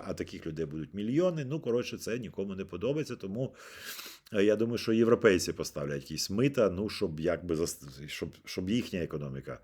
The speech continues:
не обвалилася. Далі, значить, м, що з Китаєм? Це я підглядаю, бо я просто аналізував і записував собі.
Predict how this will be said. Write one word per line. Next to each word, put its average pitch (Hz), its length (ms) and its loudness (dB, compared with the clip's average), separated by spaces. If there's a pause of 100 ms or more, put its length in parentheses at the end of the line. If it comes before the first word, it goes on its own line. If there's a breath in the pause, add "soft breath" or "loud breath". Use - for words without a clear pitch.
(340 loud breath)
не 80 460 2
обвалилася. 73 760 0 (680 loud breath)
Далі, 160 480 6
значить, 123 680 -2 (280)
м, 113 420 -6 (1080)
що 123 280 0
з - 80 -2
Китаєм? 90 540 0
Це 98 120 0
я 90 60 0
підглядаю, 101 640 0
бо 85 160 0
я 92 200 -2 (180)
просто 87 300 -6
аналізував 87 460 -4
і 76 40 -2
записував 71 560 -6
собі. 58 360 -12